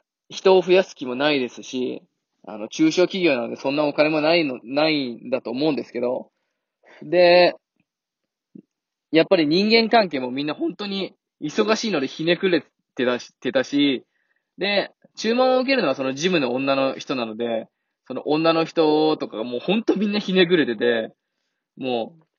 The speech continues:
そういうコミュニケーションも本当に、もう、崩壊してた会社でしたね。本当に。で、上はそれを整える気も全然ないし、で、もちろんここが痛いところなんですけど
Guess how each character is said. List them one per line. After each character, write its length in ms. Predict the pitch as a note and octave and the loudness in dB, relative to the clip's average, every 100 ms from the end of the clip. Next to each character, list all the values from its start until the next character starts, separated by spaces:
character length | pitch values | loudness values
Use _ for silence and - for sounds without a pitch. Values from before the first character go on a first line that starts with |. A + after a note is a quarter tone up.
| _ _ _ _ _ _ _ | _ _ _ _ _ _ _
そ 200 | - C#3 | -2 2
う 40 | |
い 60 | D3 | 2
う 60 | |
コ 140 | C#3+ C#3+ | 2 0
ミ 60 | |
ュ 40 | D#3 | 0
ニ 100 | D#3+ | 2
ケ 140 | E3+ | 4
ー 20 | |
シ 120 | D#3 B2+ | 4 0
ョ 20 | |
ン 60 | |
も 100 | A2+ | -4
本 280 | G#2+ C#4 E3 _ _ _ | -4 -4 -4 _ _ _
当 160 | - F3 | -2 0
に、 300 | E3+ E3+ - _ _ _ _ _ _ _ - | 0 -2 -4 _ _ _ _ _ _ _ -8
も 400 | D3 C3 A2 - _ _ _ _ _ _ _ _ | -2 -2 -4 -10 _ _ _ _ _ _ _ _
う、 40 | |
崩 400 | - F3 F3 F#3 | 4 4 6 6
壊 20 | F3+ | 4
し 100 | - | 0
て 100 | D#3 | -6
た 80 | |
会 180 | - B2 | -4 -8
社 140 | A#2+ A#2 | -6 -8
で 80 | |
し 80 | A#2 | -8
た 60 | - | -16
ね。 160 | - - | -20 -20
本 220 | C3+ C#3 C3 | -14 -14 -12
当 100 | - | -10
に。 200 | C3 B2 - _ _ _ _ _ _ _ _ _ _ _ _ _ | -8 -10 -14 _ _ _ _ _ _ _ _ _ _ _ _ _
で、 280 | - F3 F3 _ _ - | -2 0 0 _ _ -4
上 240 | D#3+ G3 | 2 4
は 640 | A3 A#3 A3 A3 - G#3+ G#3+ | 4 2 2 0 2 2 2
そ 160 | F#3+ | -2
れ 260 | F#3 F#3 F#3 | -2 0 -2
を 440 | F#3 F#3+ F#3 - | -4 -4 -4 -6
整 320 | - E3+ F3+ F#3 | -12 -8 -4 -4
え 60 | |
る 100 | D3+ | -6
気 80 | C3 | -8
も 180 | B2 A#2+ | -14 -10
全 200 | B2+ C3 | -10 -6
然 180 | C3+ C3+ | -6 -4
な 80 | |
い 80 | B2+ | -4
し、 380 | - C#3 B2 A#2 _ _ _ - | -4 -6 -6 -10 _ _ _ -10
で、 60 | |
も 160 | C#3+ E3+ | -4 -2
ち 120 | C4+ | 2
ろ 120 | C4+ | 2
ん 40 | F3 | 0
こ 160 | D#3 | -4
こ 100 | F3+ | -4
が 140 | A3 G#3+ | 0 0
痛 180 | A#3 | 2
い 60 | G#3+ | 0
と 80 | E3 | -2
こ 80 | C#3+ | -4
ろ 80 | |
な 80 | C3 | -4
ん 60 | A#2+ | -8
で 80 | A#2 | -10
す 80 | |
け 80 | B2 | -6
ど 320 | B2 A#2+ A2+ | -4 -4 -8